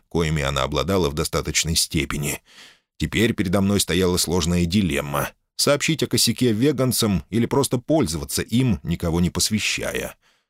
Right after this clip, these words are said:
В пользу последнего говорило то, что сами веганцы не сталкивались с этой проблемой за всё время существования кристаллов,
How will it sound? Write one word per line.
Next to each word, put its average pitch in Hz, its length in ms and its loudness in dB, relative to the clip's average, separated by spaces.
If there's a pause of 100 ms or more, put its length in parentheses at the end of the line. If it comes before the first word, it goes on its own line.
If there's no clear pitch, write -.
(100)
В - 100 -20
пользу 156 280 2
последнего 147 580 2
говорило 131 440 4
то, 143 200 2
что - 180 -2
сами 156 300 2
веганцы 117 760 0
не 113 120 0
сталкивались 80 640 0
с - 60 2
этой 90 200 0
проблемой 101 520 2
за 87 120 2
всё 92 180 -2
время 87 260 2
существования 87 760 0
кристаллов, 65 680 -4